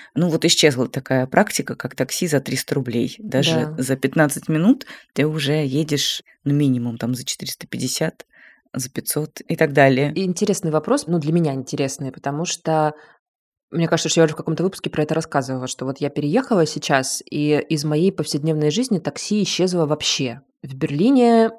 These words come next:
Speaker 2: я и мои друзья тридцатилетние, которые когда жили, и если жили в Москве или в Питере,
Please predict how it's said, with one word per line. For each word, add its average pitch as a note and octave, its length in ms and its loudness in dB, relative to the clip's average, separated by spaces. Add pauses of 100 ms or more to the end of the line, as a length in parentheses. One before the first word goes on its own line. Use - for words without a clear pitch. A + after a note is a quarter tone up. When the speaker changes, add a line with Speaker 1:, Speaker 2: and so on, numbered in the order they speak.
(120)
Speaker 2:
я F#3+ 300 6
и C#3+ 140 -2
мои C#3+ 480 -2
друзья C#3 400 2
тридцатилетние, D#3+ 880 0
которые C#3+ 540 -2
когда C#3+ 340 0
жили, C#3 340 -2
и C3+ 140 -2
если C3+ 400 -4
жили C3+ 300 -4
в C#3 80 -10
Москве C3+ 420 -4
или C3+ 100 -4
в C3 100 -10
Питере, G#3+ 480 0